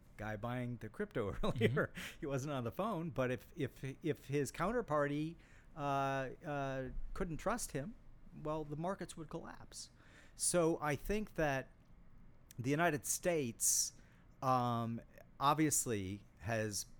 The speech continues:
Speaker 1: probably one of the best, uh, functioning, uh, m-, market systems.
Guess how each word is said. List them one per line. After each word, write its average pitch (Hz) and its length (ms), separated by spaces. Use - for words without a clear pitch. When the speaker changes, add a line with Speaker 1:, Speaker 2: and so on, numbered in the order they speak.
Speaker 1:
probably 123 600
one 107 160
of 101 60
the 101 60
best, 107 360
uh, 98 360
functioning, 139 680
uh, 107 580
m-, 107 160
market 123 400
systems. 165 600